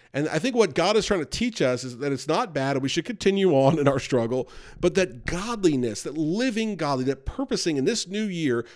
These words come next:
to live for him is so important because it profits us now here in this day and age. It is profitable for today. We'll have peace today. We'll have better discernment and understanding today.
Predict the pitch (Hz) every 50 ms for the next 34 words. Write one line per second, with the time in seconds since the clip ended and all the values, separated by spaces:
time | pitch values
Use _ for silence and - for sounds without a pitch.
0 | _ - - 135 135 151 165 156 - 160 147 135 139 139 123 110 107 117 - -
1 | - - - 185 226 247 190 180 175 156 - - 180 185 143 139 143 139 135 123
2 | 123 127 - - - 180 208 208 - 220 170 - - 175 160 139 - 120 135 151
3 | 196 247 220 135 117 113 131 156 - - - - - _ _ - - 190 202 214
4 | 214 214 - - 131 120 135 220 240 - - - 208 240 240 226 214 214 208 156
5 | 123 101 123 139 127 - - - 185 185 196 - 214 202 208 202 190 - 202 180
6 | 170 160 170 165 139 107 92 82 - - - _ - 113 123 131 151 151 135 -
7 | - - 190 196 196 - - - - 185 170 170 160 131 98 90 - - - -
8 | - - 127 135 143 156 151 127 107 147 160 175 180 156 165 151 - - 180 175
9 | 190 185 185 180 160 165 175 170 170 - - 185 170 165 170 165 165 - - 165
10 | 160 156 151 120 98 92